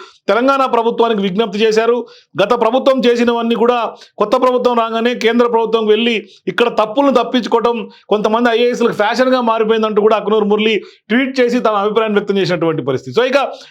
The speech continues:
తెలంగాణ ప్రభుత్వం వీళ్ళని కేంద్రానికి పంపకుండా చర్యలు తీసుకోవాలంటూ కూడా ఆయన కొత్త ప్రభుత్వానికి సూచిస్తున్నారు. ఏం తప్పులు చేయకపోతే ఎందుకు భుజాలు తడుముకోవడం అంటూ కూడా ఆయన వ్యాఖ్యానం చేస్తున్నారు. మరోవైపు దేశంలో హెలికాప్టర్లో వెళ్ళి పనులు పర్యవేక్షించే ఏకైక ఐఏఎస్ ఆఫీసర్ అంటూ కూడా ఈమె అంటూ కూడా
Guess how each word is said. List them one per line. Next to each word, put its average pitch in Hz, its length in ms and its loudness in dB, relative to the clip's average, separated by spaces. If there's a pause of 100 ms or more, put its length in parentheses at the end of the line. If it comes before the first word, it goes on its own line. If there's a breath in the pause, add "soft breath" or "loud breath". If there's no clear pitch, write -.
తెలంగాణ 269 360 0
ప్రభుత్వం 254 400 0
వీళ్ళని 240 240 0
కేంద్రానికి 240 460 0
పంపకుండా 233 480 0
చర్యలు 226 300 0
తీసుకోవాలంటూ 214 520 -2
కూడా 214 300 0 (240 loud breath)
ఆయన 208 140 0
కొత్త 202 240 -2
ప్రభుత్వానికి 226 460 0
సూచిస్తున్నారు. 220 500 -2
ఏం 233 240 0
తప్పులు 240 340 0
చేయకపోతే 220 600 0 (240 loud breath)
ఎందుకు 254 280 2
భుజాలు 240 300 0
తడుముకోవడం 233 500 0
అంటూ 214 180 0
కూడా 214 140 2
ఆయన 202 80 -4
వ్యాఖ్యానం 208 460 -2
చేస్తున్నారు. 214 560 0 (260 loud breath)
మరోవైపు 247 280 2
దేశంలో 254 640 2 (200 loud breath)
హెలికాప్టర్లో 262 640 2
వెళ్ళి 247 240 2
పనులు 240 320 0
పర్యవేక్షించే 226 680 0
ఏకైక 220 280 2 (560 loud breath)
ఐఏఎస్ 240 320 2
ఆఫీసర్ 240 340 0
అంటూ 220 200 -2
కూడా 226 220 0
ఈమె 226 320 0
అంటూ 220 200 -2
కూడా 220 300 0